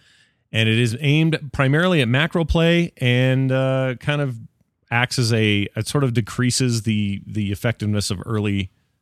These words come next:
rush, rush strategies, so you can get to mid game a little bit easier in this map. Um, it is, uh, we have actually a link to it, uh, so you can see more about it.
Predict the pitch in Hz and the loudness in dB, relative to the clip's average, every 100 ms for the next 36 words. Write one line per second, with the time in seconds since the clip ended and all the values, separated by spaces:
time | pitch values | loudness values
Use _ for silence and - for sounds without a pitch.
0 | _ _ 95 98 104 - - - 101 95 | _ _ -4 -2 -2 -4 -8 -4 -2 -2
1 | - 98 104 101 101 98 107 98 107 110 | -2 -2 -2 -2 -4 -2 -2 0 0 0
2 | 113 98 98 95 98 98 98 95 95 98 | 0 0 0 -2 -2 -2 -4 -4 -2 -2
3 | 95 98 95 92 101 98 - _ _ _ | -2 -2 -2 -2 -2 -2 -4 _ _ _
4 | _ _ _ - 98 95 95 95 92 - | _ _ _ -6 -4 -2 -2 -2 -4 -6
5 | _ 104 104 _ - 110 104 104 101 98 | _ -4 -4 _ -8 -2 0 0 0 -2
6 | - 113 104 104 127 120 110 107 113 101 | -6 -4 -4 -2 0 2 0 0 -2 0
7 | 110 120 - 98 92 - _ - 101 95 | 0 0 0 -2 -2 -6 _ -12 -8 -6
8 | 92 92 - 101 92 98 104 92 90 87 | -6 -6 -4 -4 -2 -2 0 0 0 0
9 | 92 90 90 | 0 0 -2